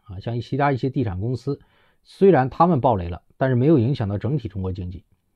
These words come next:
下跌时呢，这个一般的家庭会购买一些股票啊，呃，那么房地产实际上也是啊，这个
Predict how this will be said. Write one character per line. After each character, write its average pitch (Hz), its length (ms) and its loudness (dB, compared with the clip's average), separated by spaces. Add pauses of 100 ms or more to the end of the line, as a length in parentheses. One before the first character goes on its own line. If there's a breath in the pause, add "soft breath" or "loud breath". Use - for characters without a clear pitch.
(800)
下 233 240 4
跌 226 160 8
时 143 220 0
呢， 160 200 2
这 131 120 -4
个 113 180 0
一 175 160 0
般 208 220 4
的 175 100 6
家 156 160 4
庭 143 180 0
会 147 140 -2
购 151 160 0
买 104 220 -2
一 117 100 -6
些 147 180 -2
股 78 260 -10
票 - 340 -4 (220)
啊， - 240 -20 (960)
呃， 123 280 -2
那 160 100 0
么 160 80 2
房 165 180 2
地 214 140 4
产 98 460 -4 (1300)
实 - 240 -2
际 185 80 6
上 170 180 6
也 101 300 -4
是 - 180 0
啊， 104 220 -2
这 113 100 -4
个 104 340 -4